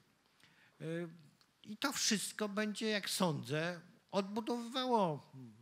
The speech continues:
te zaangażowanie. Oczywiście dzisiaj tych systemów wartości, do których ludzie się odwołują, jest dużo, dużo więcej. No, jest ta cała sfera, e, która odnosi się głównie do ludzi młodych,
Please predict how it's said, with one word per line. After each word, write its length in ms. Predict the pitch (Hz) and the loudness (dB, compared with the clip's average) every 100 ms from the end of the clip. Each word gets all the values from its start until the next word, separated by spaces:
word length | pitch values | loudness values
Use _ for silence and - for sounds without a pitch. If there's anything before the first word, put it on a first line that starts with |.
| 120 | -12
te 280 | 143 143 127 | -6 -6 -2
zaangażowanie. 840 | 143 160 143 151 135 143 131 127 | 0 0 0 -2 -2 -2 -4 -6
Oczywiście 440 | 165 233 226 240 185 147 - | -8 -8 -2 0 0 -4 -14
dzisiaj 400 | 139 202 - 311 | -6 -2 0 0
tych 380 | 180 180 151 - | -2 -4 -4 -10
systemów 540 | - 170 - 185 185 160 | -4 -4 0 -2 0 0
wartości, 540 | 165 147 175 - 165 | -2 0 -2 -2 -4
do 100 | 156 | -4
których 240 | 139 165 | -2 -4
ludzie 300 | 143 160 156 | -2 -4 -4
się 200 | 139 160 147 - - - | -2 -2 -4 -10 -14 2
odwołują, 800 | 165 143 160 160 156 170 190 190 - - _ | 2 4 4 6 6 6 4 -2 -10 -20 _
jest 200 | 185 190 | -2 -2
dużo, 280 | 185 214 214 | -2 -2 0
dużo 280 | 214 226 233 | 0 0 0
więcej. 500 | 247 247 208 - 151 | 2 2 2 2 0
No, 100 | 135 | 0
jest 200 | 147 147 | -2 0
ta 120 | 170 | -2
cała 320 | 151 170 170 | 2 4 4
sfera, 640 | 160 - 175 165 165 156 131 - - - - - | 2 0 2 4 4 2 0 -12 -20 -20 -20 -10
e, 40 | 143 147 143 143 135 139 120 - - 117 123 120 117 - | -2 0 0 0 -2 -4 -6 -16 -18 -14 -12 -12 -16 -6
która 240 | 151 151 | 2 4
odnosi 400 | 147 139 147 - | 4 4 0 0
się 100 | 135 | -2
głównie 340 | 139 143 139 143 | 0 0 2 4
do 100 | 143 | 4
ludzi 280 | 139 131 135 | 4 2 2
młodych, 600 | 135 143 131 139 - | 6 6 6 2 0